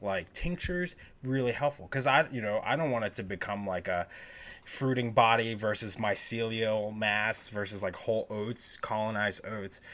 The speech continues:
You know, the people should know, just like anything else that they're getting, you know, over the counter, they know what's in it and it's safe for them to take. 'Cause that's what it really boils down to.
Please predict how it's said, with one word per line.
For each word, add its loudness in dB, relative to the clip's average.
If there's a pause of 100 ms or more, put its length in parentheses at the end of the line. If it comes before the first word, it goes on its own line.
(240)
You -2
know, 2 (680)
the 2 (160)
people -4
should -6
know, 0
just -2
like 0
anything -2
else -2
that -4
they're 0
getting, 0 (320)
you -10
know, -4
over -8
the -8
counter, -4
they -8
know -6
what's -8
in -4
it -12 (220)
and -4
it's -8
safe -4
for -8
them -8
to -14
take. -10 (200)
'Cause 2
that's 2
what 2
it 0
really 0
boils -4
down -4
to. -12